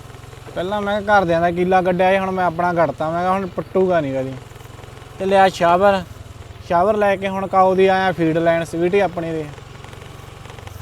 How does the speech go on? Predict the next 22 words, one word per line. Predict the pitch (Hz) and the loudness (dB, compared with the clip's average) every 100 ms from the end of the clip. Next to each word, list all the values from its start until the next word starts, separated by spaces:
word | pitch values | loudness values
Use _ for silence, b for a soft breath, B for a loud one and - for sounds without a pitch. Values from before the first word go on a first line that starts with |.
| - | -8
ਤੇ | 185 | -6
ਇਸ | 190 | -2
ਤੋਂ | 226 214 | 2 4
ਬਾਅਦ | 214 220 220 220 190 | 6 6 4 4 2
ਇੱਕ | 190 214 | -4 0
ਦੋ | 202 214 214 | 2 2 2
ਵੀਡੀਓ | 196 208 233 226 | 2 2 2 2
ਮੈਂ | 220 220 | 0 0
ਨਾ | 254 247 226 220 | 0 -2 -4 -4
ਉਹ | 208 | -2
'ਚ | 226 | 0
ਆਵਾਜ਼ | 220 202 190 | 6 8 6
ਨਹੀਂ | 196 185 | 4 0
ਆਈ | 165 | 0
ਹੈਗੀ, | 165 175 | 0 0
ਮੈਂ | 190 196 | -2 -2
ਕਿਹਾ | 208 | -2
ਚੱਲ | 208 | -2
ਵੌਇਸ | 185 180 175 190 | 2 2 2 0
ਓਵਰ | 175 175 | -2 -2
ਕਰ | 156 139 | -4 -4
ਦੂੰਗਾ। | 156 170 156 | -6 -4 -6